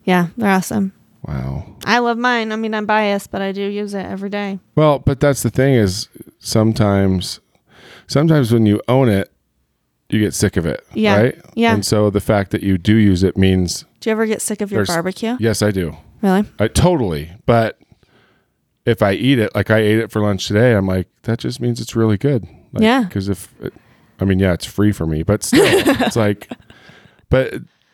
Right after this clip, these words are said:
Speaker 2: to me, that says, like, there's a function to it too. Like, you're
Speaker 1: Yeah.
Speaker 2: not just carrying it 'cause it's your company.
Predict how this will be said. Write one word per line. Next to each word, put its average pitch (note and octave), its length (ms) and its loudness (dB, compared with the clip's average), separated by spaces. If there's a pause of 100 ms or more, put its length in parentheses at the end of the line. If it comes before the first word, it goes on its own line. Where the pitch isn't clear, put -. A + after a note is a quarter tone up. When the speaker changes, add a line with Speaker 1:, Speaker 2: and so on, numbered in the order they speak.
(220)
Speaker 2:
to B2 120 2
me, C#3 240 4
that A2+ 240 2
says, G#2 380 2
like, F#2+ 280 0
there's F2+ 320 2 (140)
a - 60 -2
function F#2+ 600 -2
to F2+ 180 0
it - 160 -4
too. G#2+ 240 2
Like, D#2+ 220 0
you're A3+ 140 2
Speaker 1:
Yeah. G#2 100 2
Speaker 2:
not G2+ 180 0
just F#2+ 200 -2
carrying G#2 260 2
it - 60 -8
'cause F2 180 0
it's - 160 -4
your E2 80 0
company. F#2 720 0